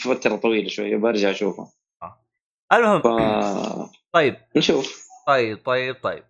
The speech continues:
Speaker 2: آه، حلوة المقارنات الحلوة هذه والأشياء الجميلة هذه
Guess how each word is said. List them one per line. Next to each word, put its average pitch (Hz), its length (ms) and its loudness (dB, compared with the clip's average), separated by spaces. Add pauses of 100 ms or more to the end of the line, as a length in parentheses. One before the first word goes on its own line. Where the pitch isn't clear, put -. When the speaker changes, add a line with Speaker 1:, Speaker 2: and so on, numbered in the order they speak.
(120)
Speaker 2:
آه، 131 600 6
حلوة 160 280 0
المقارنات 123 560 0
الحلوة 110 520 -2
هذه 107 180 -8
والأشياء 101 360 -6
الجميلة 98 420 -8
هذه 92 140 -10